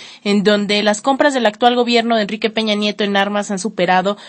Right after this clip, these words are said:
los mil millones de dólares, a decir del diario estadounidense The Washington Post. En esta lucha denominada lucha contra el narcotráfico, que empezó desde el dos mil seis con Felipe Calderón,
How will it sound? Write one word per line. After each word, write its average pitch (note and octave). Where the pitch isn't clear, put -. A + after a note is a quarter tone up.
los G3+
mil C#4
millones G#3+
de F3
dólares, G#3+
a A#3
decir A3+
del G#3
diario G3
estadounidense F#3
The F3
Washington F3
Post. D3+
En G3
esta G#3+
lucha A3
denominada G3
lucha G3
contra F3+
el F3
narcotráfico, A#3
que G#3+
empezó F#3+
desde F3+
el E3+
dos E3+
mil G#3+
seis B3
con F3+
Felipe G3
Calderón, F3+